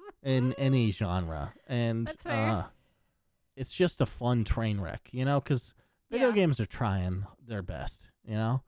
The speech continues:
Speaker 2: Right.
Speaker 1: But they had, <laughs> they had, this is not a part of our news, but they had, uh, Christopher Nolan give out Game of the Year.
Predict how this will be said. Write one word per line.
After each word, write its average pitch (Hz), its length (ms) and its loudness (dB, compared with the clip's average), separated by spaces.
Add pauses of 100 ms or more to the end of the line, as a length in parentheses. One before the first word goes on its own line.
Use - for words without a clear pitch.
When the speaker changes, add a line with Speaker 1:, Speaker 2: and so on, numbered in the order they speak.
(440)
Speaker 2:
Right. 247 460 -6 (480)
Speaker 1:
But 147 180 0
they 151 160 2
had, 165 480 4 (440)
<laughs> - 440 -20
they 139 140 -2
had, 143 200 0
this 147 140 4
is - 100 -20
not 143 220 4
a 131 120 4
part 127 260 2
of 110 80 2
our 107 100 4
news, 107 320 4
but 110 220 -4
they 127 100 0
had, 139 400 2
uh, 104 400 2 (1080)
Christopher 151 400 -8
Nolan 117 580 2
give 117 160 2
out 110 180 4
Game 104 220 2
of 90 60 -2
the 90 80 -4
Year. 87 420 -2